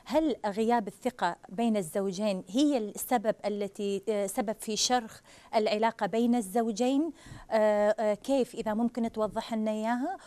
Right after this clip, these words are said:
وما هي بعدها يعني العوامل اللي تسبب، آه، يعني،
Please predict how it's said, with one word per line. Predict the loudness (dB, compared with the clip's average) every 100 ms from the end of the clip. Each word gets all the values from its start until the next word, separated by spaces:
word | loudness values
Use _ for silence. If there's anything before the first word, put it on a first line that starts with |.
| -8
وما | 0 2 4 4 2
هي | 2 2
بعدها | 0 -2 -2 -4
يعني | -4 -4 -4 -4
العوامل | -4 -4 0 2 4 4 2 0 -2
اللي | -2 -2
تسبب، | -2 0 0 0 0 0 0 0
آه، | 2 2 -4 -2
يعني، | 0 0